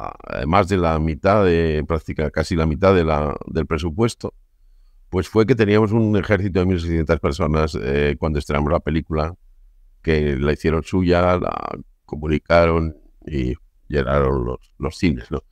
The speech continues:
Entonces, eh, ahora lo que estamos haciendo es, eh, bueno, pues seguir la misma línea. Lo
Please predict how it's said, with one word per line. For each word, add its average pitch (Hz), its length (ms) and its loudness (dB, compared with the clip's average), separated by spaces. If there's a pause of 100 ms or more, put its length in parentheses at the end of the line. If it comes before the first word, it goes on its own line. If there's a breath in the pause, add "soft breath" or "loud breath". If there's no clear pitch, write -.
(640)
Entonces, 98 600 2 (220)
eh, 71 680 0 (140)
ahora 92 320 2
lo 90 100 2
que 80 80 0
estamos - 540 0
haciendo 85 320 2
es, - 160 -4
eh, 69 480 0
bueno, 80 240 -4
pues - 340 -20
seguir 73 360 -2
la 78 120 2
misma 85 460 0
línea. 92 420 0
Lo 98 120 -4